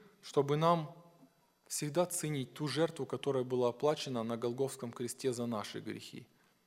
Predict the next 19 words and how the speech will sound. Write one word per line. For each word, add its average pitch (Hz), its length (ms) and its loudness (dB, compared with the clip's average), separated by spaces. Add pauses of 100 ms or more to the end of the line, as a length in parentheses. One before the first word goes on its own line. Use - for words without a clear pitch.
(280)
И - 40 -12
чтобы 139 320 0
мы 175 220 2
имели 127 500 0 (720)
доверие 123 680 4 (140)
к - 40 -16
каждому 147 460 4
слову, 143 420 2
которое 113 380 0
Бог 127 260 0
оставил 110 380 0
для 107 180 -4
нас, 98 380 -4 (180)
чтобы 127 320 -4
нам 127 180 0
преодолевать 120 720 0
искушения, 160 720 -2 (300)
преодолевать 123 640 4
жи-, 113 260 -2